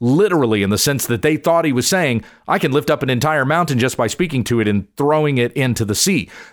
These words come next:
They understood that Jesus was using a Hebraism, a very common Jewish saying. "And all things you ask in prayer," Jesus says, "believing, you will receive."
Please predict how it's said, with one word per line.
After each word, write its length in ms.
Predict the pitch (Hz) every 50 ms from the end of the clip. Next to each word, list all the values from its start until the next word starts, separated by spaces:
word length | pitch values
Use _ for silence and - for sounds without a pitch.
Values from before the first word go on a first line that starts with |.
| -
They 220 | 120 135 156 180 196
understood 760 | 190 196 185 180 170 - - - - 147 131 123 123 120 117
that 140 | 127 117
Jesus 480 | 107 101 127 135 131 - - 127 117 -
was 180 | 127 123 98 101
using 320 | 113 117 107 - 110 104
a 60 | 110
Hebraism, 680 | 101 147 165 147 113 107 98 90 85 80 76 - 60 - _ _ _ _ _ _ _
a 60 | - 110
very 260 | 107 135 131 131 120
common 480 | - - 143 143 143 139 143 139 127
Jewish 320 | 101 104 120 117 110 101 -
saying. 480 | - 120 107 98 87 76 - - - _ _ _ _ _ _ _ _ _ _ _ _ _ _ _ _ _ _
"And 180 | - 123 127 135
all 320 | - 147 156 180 208 226
things 680 | 196 - - 165 135 117 107 104 107 107 - - - - _ _ _ _ _ _ _ _ _ -
you 220 | 104 131 156 165
ask 280 | 160 160 160 156 - 170
in 120 | 151 135
prayer," 340 | - - 170 160 139 117 104
Jesus 460 | 85 - 117 107 92 - 113 104 -
says, 260 | - 113 107 101 90
"believing, 840 | 104 101 120 123 113 117 131 147 165 180 170 208 226 226 240 254 240 - _ _ _ _ _ _ _ _ _ _ -
you 180 | 110 120 139
will 220 | 131 139 127 127 120
receive." 600 | 120 110 - - 107 82 76 82 - - -